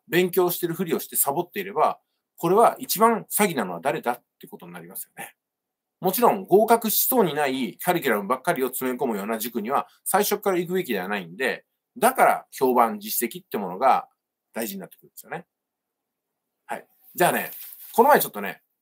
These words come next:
あのー、霊感についてのズームライブしましたんで、ここにも結構トラブルが多いと思うんで、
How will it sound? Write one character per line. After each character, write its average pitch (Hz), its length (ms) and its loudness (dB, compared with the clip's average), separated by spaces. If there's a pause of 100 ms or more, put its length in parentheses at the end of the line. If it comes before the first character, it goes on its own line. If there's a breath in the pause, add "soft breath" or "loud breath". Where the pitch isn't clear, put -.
(280)
あ 120 80 -16
の 90 420 -8
ー、 - 20 -10
霊 196 140 6
感 220 180 6
に 220 120 0
つ 220 80 0
い 185 80 -2
て - 60 -10
の 95 120 -10
ズ - 140 -8
ー - 20 -2
ム - 80 -2
ラ - 100 4
イ 95 40 0
ブ 90 80 -8
し - 100 -12
ま 90 80 -8
し - 80 -12
た - 100 -8
ん - 40 -12
で、 101 80 -12
こ 175 140 -4
こ 240 100 2
に 277 80 4
も 143 80 0
結 - 140 -4
構 101 120 -6
ト 117 100 -6
ラ 110 80 0
ブ 104 60 -6
ル 92 80 -10
が 82 60 -12
多 92 80 -8
い 87 40 -16
と 87 80 -20
思 82 120 -20
う - 20 -20
ん 85 60 -18
で、 98 260 -4